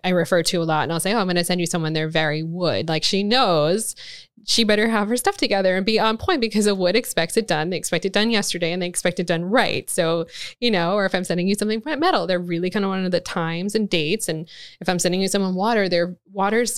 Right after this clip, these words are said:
are hyper vigilant, and they're really good. They're, like, the best risk managers, uh, ever, because they can spot any sort of risk before anyone else can. And so they tend to have a lot of fear. And so taking that step forward can be hard sometimes. And so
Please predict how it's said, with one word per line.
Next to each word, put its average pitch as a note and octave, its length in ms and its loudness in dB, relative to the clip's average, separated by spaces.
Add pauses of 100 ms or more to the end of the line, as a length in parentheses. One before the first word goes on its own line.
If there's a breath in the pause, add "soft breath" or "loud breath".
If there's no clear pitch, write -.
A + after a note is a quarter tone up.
are E3+ 200 -2
hyper G#3+ 600 0
vigilant, - 460 0
and F#3+ 160 0
they're F#3+ 160 2
really G#3+ 440 0
good. F#3+ 260 -2
They're, F#3+ 160 2
like, F3 240 -2 (240 loud breath)
the F#3 80 0
best F#3+ 420 -2
risk F3+ 340 -2
managers, E3+ 500 0 (100)
uh, - 180 -2
ever, F#3 380 2
because F#3+ 320 -2
they F3 160 2
can F3 160 -4
spot - 480 -2
any F3+ 180 0
sort E3+ 200 0
of D#3+ 120 -6
risk E3 480 -2
before F3 280 -2
anyone E3+ 280 0
else D#3 220 -4
can. B3+ 280 -2 (300 loud breath)
And G#3 140 0
so A3 100 4
they G#3+ 140 2
tend A3 220 0
to G#3+ 40 0
have G3+ 140 -2
a F#3+ 40 -2
lot F3+ 140 0
of F3 80 -2
fear. F#3+ 220 -2
And E3+ 120 -4
so D#3 280 -4 (180)
taking G#3 280 0
that F3+ 140 0
step - 220 -2
forward F#3 420 2
can G#3+ 140 -2
be F#3 120 -4
hard F3+ 280 -4
sometimes. D4+ 560 -6
And G3 140 -4
so F3 220 0